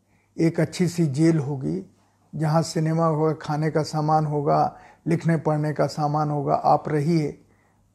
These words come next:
और मरते चले जाइए और फिर आप जब ख़त्म हो जाएंगे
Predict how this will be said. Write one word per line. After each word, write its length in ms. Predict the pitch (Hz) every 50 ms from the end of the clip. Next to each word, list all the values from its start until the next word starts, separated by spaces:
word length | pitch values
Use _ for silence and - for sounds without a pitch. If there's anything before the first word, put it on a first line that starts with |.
| - -
और 140 | 156 160
मरते 360 | 156 156 160 160 156 - 170 156
चले 320 | - 165 160 165 165 156
जाइए 580 | 156 156 151 147 147 147 151 - - - - _ _ _ _ _ _ _ _ -
और 140 | - 160 151
फिर 260 | 139 - 175 175 170
आप 280 | 160 151 151 143 - - - - _ _ _ _ _ _ _ _ _ _ _ _ _ _ _ _ _ _ _ _ _ _ _ _ _ _ _ _ _ _ _ -
जब 220 | 135 165 165 - -
ख़त्म 280 | - 170 165 - 214 208
हो 180 | 196 165 165
जाएंगे 580 | 147 165 156 151 151 151 147 151 165 190 202